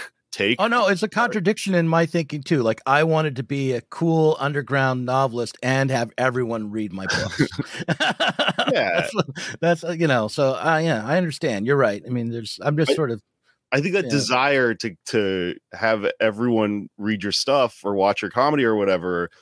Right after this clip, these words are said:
Speaker 1: is what kind of pushes things in this direction where the, the artist becomes more and more deranged about the process because it is a contradiction. And honestly, like, I think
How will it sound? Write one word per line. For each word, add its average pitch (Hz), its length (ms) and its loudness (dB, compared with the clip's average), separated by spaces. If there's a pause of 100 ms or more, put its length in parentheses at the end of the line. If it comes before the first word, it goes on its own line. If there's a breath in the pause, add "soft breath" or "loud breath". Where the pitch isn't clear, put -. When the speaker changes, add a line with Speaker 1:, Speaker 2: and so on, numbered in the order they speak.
(320 soft breath)
Speaker 1:
is 110 180 0
what 110 280 0 (480)
kind 131 240 0
of 90 220 -4 (560)
pushes 175 420 0
things 117 300 2
in 104 140 0
this 113 220 0
direction 110 720 0
where 98 440 2 (180)
the, 101 400 -4 (140)
the 107 80 2
artist 131 400 2
becomes 107 260 -4
more 107 200 -2
and 110 100 -2
more 107 140 0
deranged 101 720 -2
about 92 180 -2
the 82 80 -8
process 120 460 -2
because 104 240 -6
it 135 80 2
is 165 140 2
a 135 60 2
contradiction. 85 680 -4 (380 loud breath)
And 165 160 2
honestly, 175 600 0 (340 soft breath)
like, 147 180 -2 (140)
I 254 200 0
think 135 360 -2